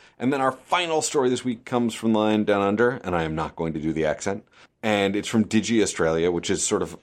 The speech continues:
an interesting accessories company. And they made a couple of accessories, literally just called the accessory mounts. And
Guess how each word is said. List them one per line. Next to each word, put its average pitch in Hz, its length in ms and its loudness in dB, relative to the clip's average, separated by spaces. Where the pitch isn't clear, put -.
an 101 240 -10
interesting 107 420 -4
accessories 76 640 -8
company. 87 460 -6
And 113 120 2
they 143 80 4
made 156 160 4
a 139 40 0
couple 131 280 -2
of 113 60 0
accessories, 110 560 -2
literally 107 420 4
just 87 140 -8
called 85 160 0
the 82 80 -2
accessory 82 380 -4
mounts. 73 420 -8
And 85 420 -4